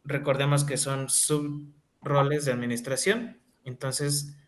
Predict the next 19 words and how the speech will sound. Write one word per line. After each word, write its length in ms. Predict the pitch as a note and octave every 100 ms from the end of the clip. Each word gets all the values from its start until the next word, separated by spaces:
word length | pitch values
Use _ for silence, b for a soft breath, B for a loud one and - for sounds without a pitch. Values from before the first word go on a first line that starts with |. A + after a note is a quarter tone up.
| -
no 240 | D3 D3+
tienen 300 | D#3+ D#3 D#3+
todos 200 | E3+ F#3+
los 200 | D3 -
permisos 640 | - A#2 A#2+ B2 D3 D3+ D3+
como 220 | B2+ A2+
lo 160 | A2 A2
tuviera 400 | A2 A#2 A#2 A#2
un 100 | A2+
superadministrador. 880 | - G#2+ G#2 G2+ - G2+ G2+ G#2 -
E 120 | C3+
ingresan 520 | C#3+ C3 B2 B2+ C3+
a 60 | B2+
la 160 | B2
consola 540 | C3 B2+ C3+ C3+ D#3 -
y 80 |
tendrán 260 | A#2+ A#2+ C#3
el 120 | C#3+
permiso 600 | B2+ A2+ A#2+ A#2+ D3 E3+